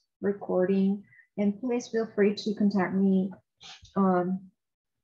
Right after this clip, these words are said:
if you have any questions or issues that you want to discuss.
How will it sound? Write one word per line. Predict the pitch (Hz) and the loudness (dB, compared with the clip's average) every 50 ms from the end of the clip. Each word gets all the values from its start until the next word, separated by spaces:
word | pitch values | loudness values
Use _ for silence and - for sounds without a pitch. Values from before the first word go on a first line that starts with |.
| _ _ _ _ _ _ - - - - | _ _ _ _ _ _ -20 -14 -2 -2
if | 202 196 - | -2 0 0
you | 214 220 | -2 2
have | 220 214 202 | 2 4 4
any | 202 190 190 185 | 4 2 2 0
questions | - - 196 185 185 - - - 190 196 190 | 0 0 -2 -2 -2 -2 -4 0 0 2 2
or | 185 185 180 | 2 2 2
issues | 170 180 180 - 190 190 190 - | 2 0 0 0 -2 -2 -2 0
that | 180 180 170 | -2 -2 0
you | 170 170 | -2 -2
want | 160 165 160 180 - | -2 -2 -4 -4 -4
to | 180 | -4
discuss. | 185 180 180 - - - 190 185 190 190 - - - - - | -2 -2 -4 -4 -4 -4 -4 -4 -4 -4 -8 -14 -16 -14 -16